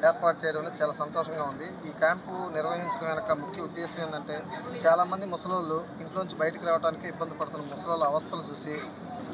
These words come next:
చ-, క-, కాటూరు మెడికల్ కాలేజ్ వాళ్ళు ఇలా క్యాంపులు కండక్ట్ చేస్తున్నారు అని చెప్పేసి తెలిసి వెంటనే నరేంద్ర గారిని అప్రోచ్ అవ్వడం జరిగింది.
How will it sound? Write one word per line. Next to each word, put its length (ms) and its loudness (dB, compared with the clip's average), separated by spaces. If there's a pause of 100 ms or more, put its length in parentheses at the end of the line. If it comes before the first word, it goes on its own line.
చ-, 40 10
క-, 320 6
కాటూరు 300 6
మెడికల్ 300 0
కాలేజ్ 320 4
వాళ్ళు 380 4 (200)
ఇలా 100 8
క్యాంపులు 440 0
కండక్ట్ 420 0
చేస్తున్నారు 580 2
అని 140 -6
చెప్పేసి 420 -4 (120)
తెలిసి 260 -4
వెంటనే 340 0
నరేంద్ర 360 6
గారిని 240 4
అప్రోచ్ 320 -2
అవ్వడం 220 0
జరిగింది. 440 -4